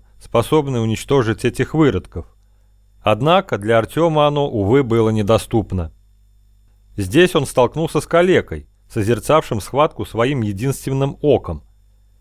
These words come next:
Степень его внимания обычно характеризовалась тем, насколько широко раскрыты костяные веки. Сейчас калека был похож на голодного, неоперившегося птенца,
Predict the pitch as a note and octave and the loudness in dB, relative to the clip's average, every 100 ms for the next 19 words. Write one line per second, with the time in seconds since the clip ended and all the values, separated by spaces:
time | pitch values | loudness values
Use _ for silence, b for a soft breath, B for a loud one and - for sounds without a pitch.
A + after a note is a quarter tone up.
0 | _ _ - - C3+ E3 D#3 A#2+ A2 A2+ | _ _ -20 -4 2 2 2 0 2 2
1 | C3 G#2+ G#2+ C3 D#3 A#2 D#2+ - _ F#2+ | 2 0 2 2 2 -2 -6 -12 _ -4
2 | F#2+ D3+ C3 A2+ A#2+ G2 - A#2 A2 B2 | -2 -2 -2 0 0 -2 -2 0 4 4
3 | B2 G2+ F2+ - D3+ E3+ - _ _ - | 4 0 -4 -2 0 0 -4 _ _ -4
4 | A#2 - D#3 - - A2+ A#2 - D#3 A2+ | -2 0 0 -2 -2 0 0 2 2 2
5 | - C3+ D#3 - - - - C3 D3+ D3+ | 0 -2 -2 -4 -8 -6 -4 -2 0 0
6 | E3 C3 - D2+ C2+ _ _ _ _ _ | 2 0 -2 -12 -16 _ _ _ _ _
7 | _ _ - G#2+ - C3 - B2+ A2+ D3 | _ _ -10 -8 0 0 2 2 2 2
8 | - G2 C3 A2+ G2+ D3 - B2 G2+ G2+ | 0 -2 0 0 0 0 0 -2 2 2
9 | C#3 C#3+ G#2+ E2 F2+ G#2+ G#2+ B2+ C#3+ - | 2 0 -2 -4 -4 -2 0 0 0 -2
10 | C3+ - C3 - E3 - D#3+ F2 | -4 -4 -6 -2 -4 0 0 0